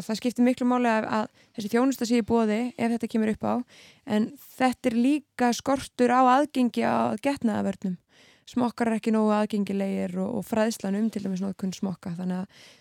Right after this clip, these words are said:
em, ef að við, ef, sko, maður er búin að heyra til dæmis umræða á þingi að vera að tala um að hér séu framkvæmd of mörg þungunarrof að mati einhverra þingmanna og þá held ég að þeir þingmenn ættu líka að tala um hversu mikilvægt er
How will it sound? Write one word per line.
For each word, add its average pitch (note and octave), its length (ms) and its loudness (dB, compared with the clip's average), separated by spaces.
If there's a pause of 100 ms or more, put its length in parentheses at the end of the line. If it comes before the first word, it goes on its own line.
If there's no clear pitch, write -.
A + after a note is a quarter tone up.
(280)
em, A#3+ 240 -4
ef A3 240 0
að G#3 80 0
við, G#3+ 160 0 (140)
ef, A3 100 -6
sko, G#3+ 160 -2 (240)
maður G#3+ 160 -2
er G3 80 -8
búin G#3 80 -2
að G#3+ 80 0
heyra G#3 160 -6
til A3 140 -6
dæmis G#3+ 160 -4
umræða A3 260 0
á A3 60 -8
þingi A3+ 260 -2
að G3+ 80 -2
vera G3+ 80 -4
að - 80 -10
tala A3 160 0
um F#3+ 80 -8
að - 380 -20
hér A3+ 240 0
séu A3 500 0 (160)
framkvæmd A#3 560 0
of C4 320 4
mörg B3+ 320 2
þungunarrof G#3 560 0
að G3+ 140 0
mati A3 180 -2
einhverra G#3+ 320 -2
þingmanna F#3+ 380 -2 (500)
og G#3+ 80 -4
þá A3+ 120 2 (200)
held A3+ 160 -2
ég A3 160 2
að A3+ 240 -2
þeir A#3+ 220 -2
þingmenn A#3 340 -2
ættu A3+ 160 -2
líka A3 240 -2
að - 80 -12
tala A3 380 0
um G#3 180 -2
hversu G#3 320 -6 (500)
mikilvægt A3+ 420 0
er A3+ 220 -2